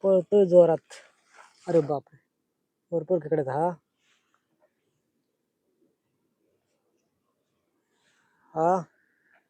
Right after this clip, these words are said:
इकडे एक गेलाय. हा,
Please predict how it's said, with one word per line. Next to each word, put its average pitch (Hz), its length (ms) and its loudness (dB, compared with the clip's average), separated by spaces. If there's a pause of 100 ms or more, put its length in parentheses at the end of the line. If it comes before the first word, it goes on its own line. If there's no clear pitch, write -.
(760)
इकडे 165 260 -6
एक 160 60 -6
गेलाय. 175 340 -2 (2250)
हा, 175 180 -8